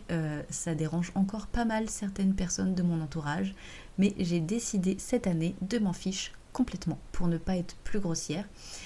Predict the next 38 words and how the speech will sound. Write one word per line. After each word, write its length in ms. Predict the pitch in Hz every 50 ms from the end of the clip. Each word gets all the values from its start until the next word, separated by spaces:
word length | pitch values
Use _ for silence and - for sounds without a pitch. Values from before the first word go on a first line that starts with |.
| - - - -
Donc 320 | 175 170 196 202 202 180
du 160 | 175 - -
coup, 280 | - - - - 196 196 -
je 140 | 202 190 196
m'autorise 480 | 190 180 175 - 165 160 175 175 160
à 20 | 147
être 120 | 139 139
plus 300 | - - - 202 202 -
moi-même 300 | 190 170 151 147 160 175 - -
et 80 | 165
tant 240 | 165 - - 180 175 -
pis 120 | - - 208
si 220 | 196 - - 160
ça 280 | 165 - - - 208 - - - 185 160 -
dérange. 500 | 180 175 156 147 139 143 151 156 - -
Voilà, 320 | - 143 - 170 156 151 - -
alors 240 | - 156 151 143 143
je 100 | 143 160
dis 140 | 147 156 151
pas 160 | - 165 165
que 240 | - 170 160 156 151
du 180 | 139 143 151
jour 220 | 143 143 165 151 160
au 60 | 151
lendemain, 400 | 147 156 151 147 151 165 170 170
wouhou, 400 | 214 285 302 294 - 349 330 -
ça 160 | - 190 175
va 80 | 170 175
être, 220 | 175 175 - 170 151 139 - - - - - - - - -
euh, 80 | -
changement 380 | - - 175 170 165 156 180 180
radical 520 | 175 165 165 156 156 170 170 - 180 180
de 60 | 170 -
personnalité 600 | - - 160 - - 180 175 151 160 156 - 196
auprès 300 | 185 156 - - - 175
de 100 | 165 160
personnes, 520 | 151 - 165 151 - - 175 175 175 160
euh, 100 | 151 143